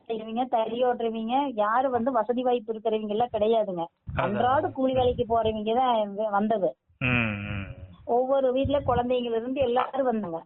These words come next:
Speaker 2: அந்த பயிற்சியாளர்களுக்கு ஏதாவது கட்டணம் கொடுத்தீங்களா?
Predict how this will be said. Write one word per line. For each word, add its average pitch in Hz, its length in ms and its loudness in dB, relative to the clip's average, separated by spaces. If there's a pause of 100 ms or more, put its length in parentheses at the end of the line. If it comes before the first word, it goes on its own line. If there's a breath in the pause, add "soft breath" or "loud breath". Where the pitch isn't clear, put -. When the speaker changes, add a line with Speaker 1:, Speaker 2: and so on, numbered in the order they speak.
(160)
Speaker 2:
அந்த 147 220 -2
பயிற்சியாளர்களுக்கு 170 1000 0
ஏதாவது 160 320 -2
கட்டணம் 165 500 -2 (760)
கொடுத்தீங்களா? 135 680 -2